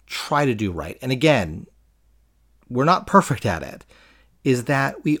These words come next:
always try to protect the rights of people accused of a crime.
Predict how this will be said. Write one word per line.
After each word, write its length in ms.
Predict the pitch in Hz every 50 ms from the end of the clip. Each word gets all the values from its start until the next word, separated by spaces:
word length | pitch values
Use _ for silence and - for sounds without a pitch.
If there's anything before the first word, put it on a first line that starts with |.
| -
always 360 | - 160 196 208 226 220 196 -
try 180 | - 156 139
to 80 | 127 117
protect 680 | - - 113 - - - - 123 127 - - - -
the 100 | 139 123
rights 340 | 107 104 107 104 101 - -
of 80 | 107 -
people 400 | - 104 98 - 98 90 - -
accused 460 | 101 - - - - 95 92 87 -
of 100 | 101 82
a 60 | -
crime. 580 | - - - - 87 - - - - - 220